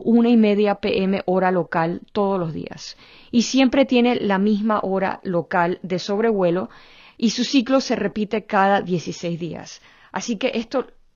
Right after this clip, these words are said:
eh, nos permite, esto es muy predecible y nos permite entonces proyectar en el futuro, eh, y saber el, el, a qué hora, eh,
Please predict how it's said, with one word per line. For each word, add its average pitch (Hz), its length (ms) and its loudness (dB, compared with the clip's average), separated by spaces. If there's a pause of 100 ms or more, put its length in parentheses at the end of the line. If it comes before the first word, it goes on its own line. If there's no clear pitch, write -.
(120)
eh, 190 360 -4
nos 214 220 -2
permite, 233 480 0
esto 208 180 -4
es 240 60 -2
muy 247 160 0
predecible 247 680 -2 (320)
y 240 100 -2
nos 240 180 2
permite 240 400 0
entonces 233 360 -2
proyectar 208 720 0 (840)
en 233 160 4
el 254 100 2
futuro, 240 600 -2 (640)
eh, 202 260 0
y 226 80 2
saber 247 400 4
el, 208 320 -2
el, 185 460 -2 (100)
a 185 140 -4
qué 254 240 4
hora, 240 600 6 (500)
eh, 190 380 0